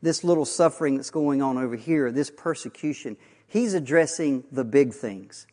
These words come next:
He's addressing it all. This is an incredible passage, and the Bible doesn't back away at all, as you'll see. Let's read verse eighteen. Paul begins by saying this, "For I consider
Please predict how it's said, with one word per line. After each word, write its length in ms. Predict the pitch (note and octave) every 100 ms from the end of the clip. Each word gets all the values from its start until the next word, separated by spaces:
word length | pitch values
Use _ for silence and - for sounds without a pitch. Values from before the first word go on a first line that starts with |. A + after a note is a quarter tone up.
| _
He's 220 | - A#3 F#3
addressing 600 | C3+ D3 C3+ - C3 A2+
it 120 | G#2
all. 400 | - A#2 G#2 G#2 _ _ _ _ _ _ _ _ _ _ _ _ _ _ _ -
This 280 | - F3+ F3
is 140 | D3+
an 100 | D3+
incredible 880 | C3+ B2+ - A3+ A3+ G3 D3 C3 B2+
passage, 800 | - - D#3 D3 - B2+ B2 - _ -
and 100 | D3
the 60 | C#3+
Bible 400 | E3 G#3 G3+ D#3+
doesn't 480 | D#3+ D3 D3 B2 C#3+
back 260 | D#3+ -
away 400 | D3+ C#3+ C#3 B2+
at 80 | A#2+
all, 460 | - C3 A#2+ A2 A#2
as 180 | A2+ A2+
you'll 140 | A#2+
see. 260 | - B2 A2+
Let's 220 | F3 A3
read 180 | G#3 E3
verse 240 | E3+ -
eighteen. 520 | D3+ - C3+ B2 G#2+ _ _ _ _ _ _ _ - -
Paul 180 | G#3 G#3+
begins 380 | E3 E3 E3+ C3
by 140 | C#3+
saying 360 | - D3+ C#3+ B2
this, 240 | A#2 -
"For 180 | E3 -
I 160 | F#3 G#3+
consider 720 | - G3 E3 - F3 C#3+ G#2